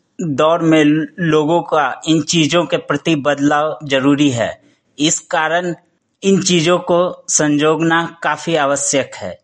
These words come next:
इसलिए बहुत सारे गैर सरकारी संस्थान इसके प्रति समर्पित हैं।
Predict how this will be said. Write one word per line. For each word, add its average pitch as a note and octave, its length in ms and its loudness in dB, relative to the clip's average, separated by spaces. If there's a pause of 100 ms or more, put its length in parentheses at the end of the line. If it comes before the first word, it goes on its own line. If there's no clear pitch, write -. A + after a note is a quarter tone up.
इसलिए D#3+ 400 0
बहुत C#3+ 420 -2
सारे D#3+ 340 -2
गैर D3 280 0
सरकारी D#3 520 -4
संस्थान D#3 680 -2 (400)
इसके D#3 240 -4
प्रति D#3+ 420 -4
समर्पित C#3 680 -2
हैं। G2+ 240 -14